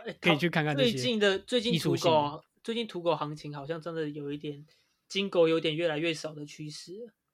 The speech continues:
Speaker 2: 还是有啦，一定会有，就是看能不能把握而已。对。
Speaker 1: 嗯，没错，没错。
Speaker 2: 那大概就是这样，讲N F T的部分。那最后呢，就是我们的主题。
Speaker 1: 哦，主题。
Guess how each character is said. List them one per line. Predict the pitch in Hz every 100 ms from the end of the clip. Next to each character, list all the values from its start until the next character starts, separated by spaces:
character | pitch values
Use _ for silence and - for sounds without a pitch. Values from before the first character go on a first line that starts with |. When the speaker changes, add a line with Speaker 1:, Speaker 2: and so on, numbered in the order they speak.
| _ 247
Speaker 2:
还 | -
是 | 170 240
有 | 196 127
啦， | 120 135
一 |
定 | 175 165
会 | 156
有， | 123 113
就 | 123
是 | 135 135 123 123 139 _ -
看 | 170 135 123
能 | 123
不 | 135
能 | 120
把 | 131 120 120
握 | 123 117 135
而 | 160
已。 | 214 _ _
对。 | - 117 165
Speaker 1:
嗯， | 156 147 151 165
没 | 156
错， | 156 165
没 |
错。 | 147
Speaker 2:
那 | 147 135 131 139 _ _ _ _ _ _ _
大 | 170
概 | 156
就 | 147
是 | 139
这 | 135
样， | 120 - _ _ _
讲 | 131 127
N | 131
F | 127
T | 127
的 | 120
部 | 123
分。 | 123 127 _ _ _ _ -
那 | 175
最 | 185 170
后 | 175 160
呢， | 151 - _
就 | -
是 | 127 120
我 | 113
们 | 110
的 | 113
主 | 117 120
题。 | 113 131 - _ _ _ _ _ _ _ _ _
Speaker 1:
哦， | 165 180 294 -
主 | 185 175
题。 | 180 180 202 285